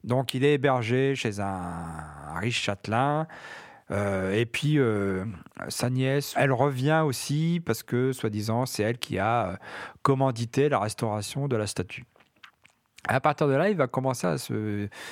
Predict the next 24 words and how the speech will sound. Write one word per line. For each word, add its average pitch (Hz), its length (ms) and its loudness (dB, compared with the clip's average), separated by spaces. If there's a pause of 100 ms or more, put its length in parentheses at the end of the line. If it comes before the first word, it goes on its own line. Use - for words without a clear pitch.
(160)
dérouler 151 580 2
des 143 140 2
choses 185 320 2
étranges. 135 680 2 (320)
Alors, 110 180 0
Anthony 131 280 2
Stephen 147 480 2
va 120 100 2
tomber 120 260 -2
amoureux 123 380 0
de 120 80 -2
Barbara 110 480 2
Steele, 196 460 0
hein, 151 220 2
euh, 104 100 -2
bien 101 180 -2
sûr, 196 380 0 (440)
mais, 220 300 4
euh, 170 220 6
Barbara 151 420 4
Steele, 220 360 -2
enfin 117 200 -2
son 117 140 -4
personnage, 151 720 0